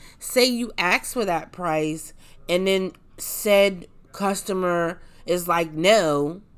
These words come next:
hell no, hell to the no, no, no. I'm not paying you a thousand dollars for your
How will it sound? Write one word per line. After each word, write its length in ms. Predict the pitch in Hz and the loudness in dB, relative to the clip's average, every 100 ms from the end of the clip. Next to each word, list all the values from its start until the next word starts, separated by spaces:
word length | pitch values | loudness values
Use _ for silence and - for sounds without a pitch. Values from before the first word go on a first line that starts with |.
| - - | -20 -8
hell 400 | 175 196 190 185 | 0 2 2 2
no, 460 | 202 202 160 160 | 2 2 2 0
hell 260 | 180 185 180 | -2 -2 -2
to 140 | 190 | -2
the 100 | 175 | -4
no, 180 | 175 180 | 0 0
no, 220 | 185 180 | 0 0
no. 400 | 175 202 208 165 | 2 2 2 2
I'm 120 | 170 | 0
not 200 | 175 160 - | -2 -4 -8
paying 460 | 202 208 214 180 | -8 -6 -4 -4
you 260 | 170 165 170 - - - | -6 -6 -8 -14 -20 -8
a 140 | 170 | -6
thousand 500 | 170 165 165 170 170 | -4 -2 -2 -2 -4
dollars 600 | 160 160 165 170 165 160 | 0 2 2 2 2 -2
for 260 | - - 170 | -10 -6 -4
your 460 | 165 165 160 156 | 0 0 0 -2